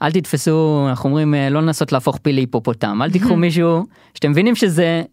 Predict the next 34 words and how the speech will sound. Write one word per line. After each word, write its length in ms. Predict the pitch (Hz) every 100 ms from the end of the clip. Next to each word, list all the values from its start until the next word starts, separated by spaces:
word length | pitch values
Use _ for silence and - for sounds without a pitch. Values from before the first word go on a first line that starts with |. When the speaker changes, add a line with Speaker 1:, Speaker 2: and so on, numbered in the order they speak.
| _ _ _ -
Speaker 1:
שזה 280 | - 131
מאפיין 680 | 143 143 135 - 185 190 190 - _ _ -
אינהרנטי 480 | 135 127 151 175
שלו. 260 | 185 202 220 226
Speaker 2:
כן, 200 | 208 190
זה 120 | 220
הבן 140 | 214 147
Speaker 1:
ותנס-, 140 | 151
Speaker 2:
אדם. 280 | 208 180 165 160 _
Speaker 1:
כן, 200 | - 202 202 - _
ובמקום 460 | 139 127 135 147 254
זה 100 | 196
תנסו 460 | - 131 123 165 165
להבין 600 | 151 139 175 170 165 170 - _ -
מה 200 | 139 135
עושה 220 | 135 -
אותו, 520 | 135 131 127 123 120 123
סתם, 280 | - 123 117
אני 340 | 120 123 127 135 -
צוחק, 300 | 135 135 127
כן, 100 | 139
אבל 180 | 127
פיל 260 | 123 175 165
כזה 300 | 143 127 131 127
טוב. 280 | 139 110 - -
ודרך 580 | 131 123 131 147 143 151
הדברים 600 | 135 127 127 135 165 151
האלה, 260 | 180 185 180 - _ _ _ _ _
אה, 320 | 135 123 123 -
עליהם 320 | 123 139 147
תדברו, 560 | 143 127 123 147 147 180
עליהם 200 | 131 135
תתמקדו, 560 | 143 135 123 131 175 180
ואני 300 | 135 127 127